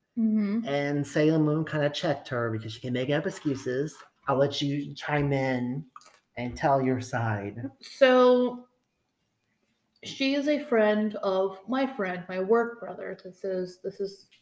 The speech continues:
Speaker 1: the host. Wait, do you have a code? Oh, it's literally in the name. So,
Speaker 2: <laughs>
Speaker 1: Toby is my work brother. He and I met at work, and he and I think of each other as brother and sister. We are, like, siblings.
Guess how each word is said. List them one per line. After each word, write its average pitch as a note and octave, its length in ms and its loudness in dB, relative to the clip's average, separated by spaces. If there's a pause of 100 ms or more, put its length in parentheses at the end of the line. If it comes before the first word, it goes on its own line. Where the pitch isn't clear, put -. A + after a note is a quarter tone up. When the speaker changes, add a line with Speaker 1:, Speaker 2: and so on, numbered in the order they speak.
(400)
Speaker 1:
the A3 80 -2
host. G3 460 0
Wait, G3+ 340 -2 (240)
do G#3 60 -2
you A3 200 0
have A#3+ 160 -10
a A#3+ 120 -16
code? B3+ 180 -6 (1040)
Oh, C4 120 12
it's C4+ 120 8
literally C4 380 10
in F#3 60 0
the F3+ 60 0
name. F3+ 300 0 (580)
So, G#3+ 300 12
Speaker 2:
<laughs> - 1080 6
Speaker 1:
Toby A3 380 8
is A3 200 6
my A#3 160 2
work G3 260 4
brother. F3+ 440 -4 (1400)
He G3+ 360 0
and F#3+ 140 -2
I F#3 120 -2
met F3+ 220 -2
at - 160 -6
work, G#3+ 420 -2
and F#3 320 -2
he F#3+ 280 -8
and F#3 100 -6
I F3+ 140 -6
think F#3 220 -8
of F#3+ 80 -12
each F#3+ 180 -6
other F#3 220 0
as E3+ 140 -2
brother F3+ 300 -2
and E3+ 120 -6
sister. G#3+ 380 0
We G3 140 4
are, F3 120 0
like, E3+ 260 -4
siblings. A3 800 0